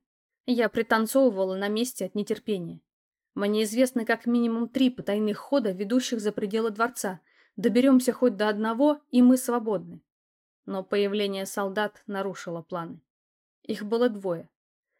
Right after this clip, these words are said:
Я повернулась спиной к решетке, призывая духов ночи. Напустив их на ближайшего солдата,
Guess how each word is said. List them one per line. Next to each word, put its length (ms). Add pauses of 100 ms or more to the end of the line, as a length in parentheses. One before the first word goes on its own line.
Я 180
повернулась 580
спиной 360
к 80
решетке, 640
призывая 480
духов 360
ночи. 420 (480)
Напустив 500
их 160
на 100
ближайшего 600
солдата, 560